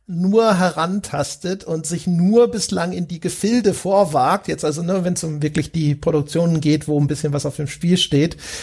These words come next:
wo sie davon ausgehen können, dass das, ähm, zu dem, dem ästhetischen Empfinden der Spielerschaft oder der männlichen Spielerschaft noch, äh, zumutbar ist.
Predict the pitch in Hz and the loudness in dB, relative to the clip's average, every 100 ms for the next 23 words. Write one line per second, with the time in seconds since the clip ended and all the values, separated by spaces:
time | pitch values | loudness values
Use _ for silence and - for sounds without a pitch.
0 | - - - - 131 131 160 185 175 180 | -12 -14 -16 -12 -4 0 6 6 6 0
1 | - _ 175 147 165 - 113 156 - 147 | -2 _ 0 2 -2 -2 -2 -2 -2 -2
2 | 151 147 147 151 151 147 151 - 160 160 | -2 -4 -6 -6 -6 -4 -4 0 2 4
3 | - - - 151 156 151 151 147 143 - | 2 0 0 2 4 4 0 -6 -8 -10
4 | _ - - 147 151 156 143 143 151 - | _ -10 -10 -4 -4 -4 -8 -6 -8 -4
5 | - - 190 202 220 - - 185 180 175 | -6 0 0 2 -2 -2 -2 0 0 -2
6 | - 226 226 - 160 143 151 - - 180 | 2 4 4 2 -2 2 0 0 -6 -2
7 | 160 143 - 165 - 160 147 143 143 147 | 0 0 2 2 0 -2 -2 0 0 2
8 | 185 185 180 - - 170 156 - 151 - | 4 4 2 -4 0 0 0 0 0 0
9 | 160 151 - - 151 151 139 131 _ _ | -4 -4 -4 -2 0 4 2 0 _ _
10 | _ _ _ _ _ - 196 156 131 - | _ _ _ _ _ 2 6 6 2 -4
11 | 131 127 143 - | -8 -6 -12 -16